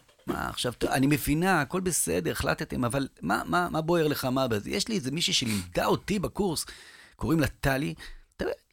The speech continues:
לכו תפגשו אותה", אמרתי, "לא אכפת, כאילו, לא אכפת לי", אבל הייתי מאוד, מאוד סקפטי. תשאלי את, אה, את, אה, את, אה, זוגתי דאז,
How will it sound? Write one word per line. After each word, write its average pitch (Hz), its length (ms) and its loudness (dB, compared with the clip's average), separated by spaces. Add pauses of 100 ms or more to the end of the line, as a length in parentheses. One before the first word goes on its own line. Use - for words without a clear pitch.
(120)
לכו 330 180 0
תפגשו 160 440 0
אותה", - 160 -2
אמרתי, 175 260 -2
"לא 143 60 -2 (1500)
אכפת, - 500 0 (120)
כאילו, - 300 -4
לא 196 80 2
אכפת 147 300 2
לי", 202 120 2
אבל 151 80 2
הייתי 139 220 0
מאוד, 110 160 0
מאוד 101 160 -4
סקפטי. - 540 -4
תשאלי 151 340 0
את, 131 140 -2
אה, 101 280 2 (140)
את, - 180 -8
אה, 90 180 2 (140)
את, - 240 -10
אה, 87 180 0 (120)
זוגתי 98 600 -2 (100)
דאז, 139 400 -4